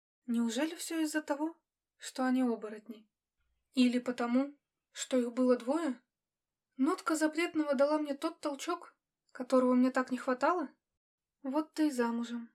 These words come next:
Василиса", ухмыльнулась я своему отражению. "Лиса",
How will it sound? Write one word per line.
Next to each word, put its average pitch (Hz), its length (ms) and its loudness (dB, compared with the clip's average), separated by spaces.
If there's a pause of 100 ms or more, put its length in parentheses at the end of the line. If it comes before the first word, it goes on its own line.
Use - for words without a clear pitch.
(300)
Василиса", 233 680 -6 (460)
ухмыльнулась 262 680 0
я 233 80 0
своему 240 380 0
отражению. 226 680 -6 (500)
"Лиса", 247 460 -6